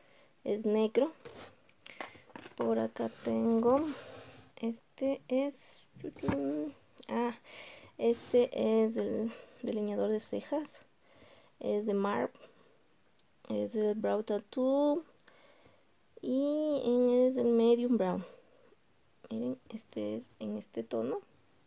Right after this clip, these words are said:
Ay, no se puede, bueno, es cafecito. Tengo por acá un labial.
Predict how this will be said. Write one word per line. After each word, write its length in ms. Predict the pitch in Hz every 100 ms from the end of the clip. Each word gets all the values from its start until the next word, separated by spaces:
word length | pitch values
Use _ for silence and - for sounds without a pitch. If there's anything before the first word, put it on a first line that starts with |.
| _ _ _ _ _ _ _ - - - - - _ _ _ _ _ -
Ay, 120 | 220
no 220 | 226 226
se 120 | 226
puede, 360 | 226 226 - - - - _ _ - 240 -
bueno, 500 | 240 262 254 247 240
es 120 | 240
cafecito. 560 | - 233 - - - - - _ _ _ - - - - - - - -
Tengo 300 | 240 233 233
por 180 | 226 214
acá 260 | 214 - 226 233 - - - - - - -
un 180 | 220 208
labial. 600 | 190 190 196 202 220